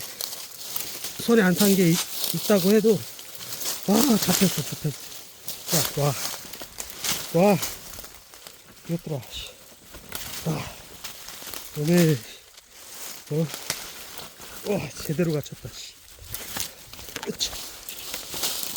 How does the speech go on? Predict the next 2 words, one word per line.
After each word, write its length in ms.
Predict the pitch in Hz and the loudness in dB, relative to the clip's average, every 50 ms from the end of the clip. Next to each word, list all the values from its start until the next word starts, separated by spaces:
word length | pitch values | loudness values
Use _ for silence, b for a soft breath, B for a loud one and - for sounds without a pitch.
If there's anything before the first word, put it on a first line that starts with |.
| - - - - - - - - - - - - - - - - - 214 - - - - - - - - - - - - - - - B B B B B B B B B B B B B B - - - | -6 -8 -10 -10 -12 -12 -12 -10 -10 -12 -12 -12 -14 -16 -8 -4 -2 -2 -2 -4 -8 -16 -14 -12 -12 -14 -14 -16 -18 -18 -18 -14 -14 B B B B B B B B B B B B B B -20 -6 -4
여기 120 | 131 127 | -4 -4
보이세요, 380 | - - 135 131 117 139 151 | 0 0 0 2 2 2 2